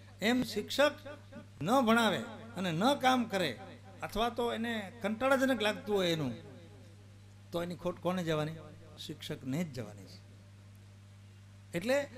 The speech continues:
શિક્ષકોની અંદર જે નિષ્ઠા જે છે એ કોઈ ઉપદેશથી આવતી નથી. એની જવાબદારીનું ભાન એ ઉપદેશથી આવતું નથી.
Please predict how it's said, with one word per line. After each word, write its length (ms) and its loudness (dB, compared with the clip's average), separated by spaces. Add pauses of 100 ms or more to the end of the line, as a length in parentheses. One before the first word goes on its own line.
(120)
શિક્ષકોની 640 2
અંદર 240 6
જે 120 2
નિષ્ઠા 520 4
જે 180 0
છે 280 -2 (260)
એ 140 2
કોઈ 220 0
ઉપદેશથી 480 0
આવતી 240 -2
નથી. 280 -4 (800)
એની 180 2
જવાબદારીનું 600 6
ભાન 260 4 (120)
એ 40 0
ઉપદેશથી 500 0
આવતું 260 -4
નથી. 260 -6